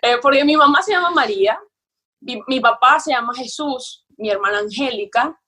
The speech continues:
y yo me llamé Nilian, o sea, Nil-, soy mamá, o sea, yo me pude llamar Raquel, Susana, o sea, cualquier nombre normal.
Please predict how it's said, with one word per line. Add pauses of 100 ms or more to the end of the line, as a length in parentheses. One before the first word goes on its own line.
(340)
y
yo
me
llamé
Nilian, (320)
o
sea,
Nil-,
soy
mamá,
o
sea,
yo
me
pude
llamar (120)
Raquel,
Susana, (220)
o
sea,
cualquier
nombre
normal.